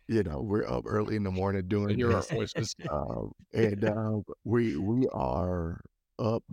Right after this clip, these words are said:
Speaker 1: before our families doing this. We are sacrificing, um, our time, talent, and treasure for Altered Manhood. And that speaks to it. That speaks to the value of why this is needed. It is needed, Tim, from my perspective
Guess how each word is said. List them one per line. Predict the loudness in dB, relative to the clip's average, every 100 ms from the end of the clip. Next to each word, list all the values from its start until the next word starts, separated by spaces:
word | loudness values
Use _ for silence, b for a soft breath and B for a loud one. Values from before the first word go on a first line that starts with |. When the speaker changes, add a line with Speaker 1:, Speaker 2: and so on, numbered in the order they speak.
| -2
Speaker 1:
before | -2 -2 -4 -2 0 2 0 0
our | -4 -6
families | -4 -2 0 0 0 -2
doing | -2 0 0 0
this. | 0 -2 -6 -4
We | 0 0
are | 0 -4
sacrificing, | -6 -6 -6 -4 -6 -4 -4 -4 -6 -8 -4 -2 -2 -4 b b b b b b -6
um, | -2 -2 -2 -2
our | -2 -4
time, | -2 -4 -4
talent, | -4 -4 -2 -4
and | -4
treasure | -4 -2 -2 -2 -2
for | -2 -4
Altered | -4 -4 -4
Manhood. | -2 -2 -2 -2 -4 -2
And | 0 0
that | 0 -2 -6
speaks | -6 -6 -6 -8
to | -8 -8
it. | -8 0
That | 0
speaks | 2 -4 -6
to | -6 -4
the | -2 -4 B B B -4
value | -2 0 0 0 0 0 -2
of | -4 -4
why | -4 -2 0
this | -2 -4
is | -8 -4
needed. | -2 0 -2 -2
It |
is | -2 -2
needed, | 0 0 0 -4 B B B _
Tim, | 0 0
from | 0 -2
my | 0 -2
perspective | -4 -4 -6 -4 -6 -6